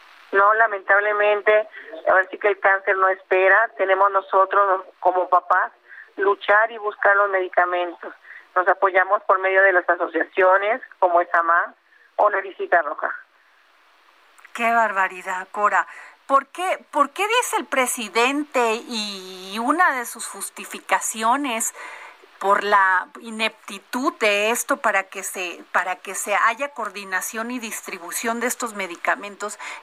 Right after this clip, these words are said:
Speaker 2: que hay enredo político?
Speaker 1: Pues no, no sabemos por qué él comenta esto. Nosotros lo hemos invitado muchas ocasiones a que visite el puerto de Veracruz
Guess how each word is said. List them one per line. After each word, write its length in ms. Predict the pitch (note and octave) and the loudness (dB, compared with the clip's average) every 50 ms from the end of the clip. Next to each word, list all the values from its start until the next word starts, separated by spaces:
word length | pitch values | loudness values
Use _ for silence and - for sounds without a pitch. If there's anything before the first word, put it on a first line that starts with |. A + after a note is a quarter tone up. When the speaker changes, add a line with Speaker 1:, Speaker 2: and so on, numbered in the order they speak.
| _ - | _ -8
Speaker 2:
que 180 | - A#3+ A#3 | -2 2 4
hay 320 | A#3 B3 C4+ D4 D4+ C4+ - - | 4 4 4 0 -4 -8 -14 -12
enredo 640 | B3+ B3 A3+ A3 G#3+ - - A3+ B3 B3 A#3+ B3 A#3 | -10 -10 -10 -8 -6 -4 -2 0 0 0 0 0 -2
político? 680 | - - G#3+ G3+ G3 G3+ G3+ - - - - - - - - - - _ _ _ _ _ _ _ _ _ _ _ _ _ _ _ _ _ | 0 -2 -4 -4 -4 -6 -12 -14 -16 -18 -16 -14 -14 -14 -16 -18 -20 _ _ _ _ _ _ _ _ _ _ _ _ _ _ _ _ _
Speaker 1:
Pues 160 | - G#3+ G#3 | 0 0 2
no, 200 | G#3+ G#3+ A3+ A#3 | 4 4 4 4
no 220 | A#3 A#3 A#3 A#3 A3+ - | 4 4 4 4 2 2
sabemos 440 | A3+ A3 G#3+ A3 G#3+ G#3+ A3+ A3 - | 0 2 2 0 2 2 0 0 2
por 200 | - G#3+ G3+ G3 | 2 0 0 2
qué 260 | - G3+ G3+ G3+ G3+ | 2 2 4 4 4
él 100 | G3 F#3+ | 2 2
comenta 480 | - G#3 G3+ G3+ G3+ F#3+ F#3+ - G3 G3 | 0 0 0 2 -2 0 2 4 4 4
esto. 480 | G3+ G3 G3+ G3+ - - F3+ E3+ D#3+ - - _ - | 4 2 0 -2 -2 0 0 0 0 -2 -4 _ -2
Nosotros 400 | G3+ G3+ - A3+ G#3 A#3+ B3 A#3 | -2 -2 -2 -2 0 2 4 4
lo 60 | A#3 | 4
hemos 260 | A#3 A3 A3+ A#3 A#3 | 4 4 2 0 0
invitado 480 | A#3 - G3+ G3 - - G3 G3+ G#3 G#3 | -2 -6 -6 -4 0 2 2 4 4 2
muchas 400 | G#3 G3+ G3+ - - G#3 G3+ G3+ | 0 -2 -2 0 2 2 2 0
ocasiones 640 | G#3 F#3+ - F3+ F3 - - F3+ F3+ F#3 G3 G#3+ A3+ - _ - - - - - - - | -2 -2 -2 -2 -2 -2 0 0 2 2 0 -2 -4 -6 _ -20 -20 -20 -20 -14 -6 -4
a 120 | F#3 F#3 F3+ | -2 -2 -2
que 180 | - F#3+ G3 F#3+ | -2 -4 -4 -4
visite 480 | G3 F#3+ - F#3 F3 F3 - G#3 G#3 G#3 | -4 -8 -10 -10 -4 2 4 4 4 4
el 80 | F#3+ | 4
puerto 340 | - F#3+ F#3+ F#3 F#3+ F#3+ F#3+ | 2 0 0 2 2 2 4
de 100 | F#3+ F#3 | 4 4
Veracruz 540 | E3+ E3 E3 D#3+ D#3+ - - F#3 G3 G3+ G3+ | 4 4 2 2 2 0 0 0 2 2 0